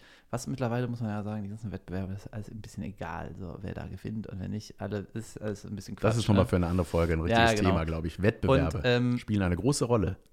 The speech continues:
Speaker 1: Dann
Speaker 2: bei
Speaker 1: kam
Speaker 2: dem Job.
Speaker 1: halt, äh, nach Jan kamen halt noch mehr Leute, die auch super waren, ne? Und dann hab ich mir irgendwann gedacht, oh, ich glaub, jetzt will, jetzt hab ich's schwer, jetzt komm ich doch nicht weiter, ne? Und dann war nämlich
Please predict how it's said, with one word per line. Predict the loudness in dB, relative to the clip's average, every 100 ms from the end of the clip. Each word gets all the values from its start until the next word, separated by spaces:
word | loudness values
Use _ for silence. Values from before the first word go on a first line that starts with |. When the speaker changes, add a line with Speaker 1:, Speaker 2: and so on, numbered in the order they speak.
| -2
Speaker 1:
Dann | 0 2
Speaker 2:
bei | 4
Speaker 1:
kam | 6
Speaker 2:
dem | 6
Job. |
Speaker 1:
halt, | 4 2 -2
äh, | 2 2
nach | 2 2 0
Jan | 0 -2 -2
kamen | 0 2
halt | 4 2
noch | 0
mehr | 0 2
Leute, | 2 0
die | -2 0
auch | 0 0
super | -4 -2 0
waren, | 2 2 0 0
ne? | -2 -2
Und | -2 0
dann | 0
hab |
ich | -2
mir | -4
irgendwann | -4 -4 -6
gedacht, | -6
oh, | -6
ich | -6
glaub, | -4 -6 -6
jetzt | -10 -4
will, | -2 -2
jetzt | -4
hab | -4
ich's | -6 -4
schwer, | -2 -2
jetzt | -2
komm | -6
ich | -2
doch | -2 -2
nicht | -4
weiter, | -2 -2 -2 -6 -4
ne? | -4 -6 -8 _ _ _ _ _ _ _ -20 _
Und | -4 0
dann | 2 2
war | 0
nämlich | 0 -2 -4 -8